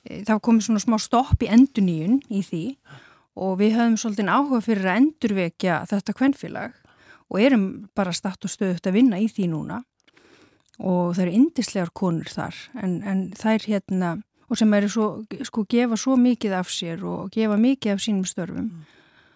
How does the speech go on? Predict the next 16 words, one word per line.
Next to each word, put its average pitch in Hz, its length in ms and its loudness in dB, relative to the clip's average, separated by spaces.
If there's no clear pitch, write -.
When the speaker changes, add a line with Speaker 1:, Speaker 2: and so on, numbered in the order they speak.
Speaker 1:
En 190 100 2
svo 254 260 2
aftur 247 300 2
á - 20 6
móti 226 360 2
rann-, 208 280 2
rannsakaði 220 680 2
ég 190 260 0
svolítið 202 420 -2
í 277 120 4
Magteól 220 680 0
ritgerðinni 202 580 0
minni 156 340 -2
konur 214 320 4
sem 170 300 -2
höfðu, 170 560 -2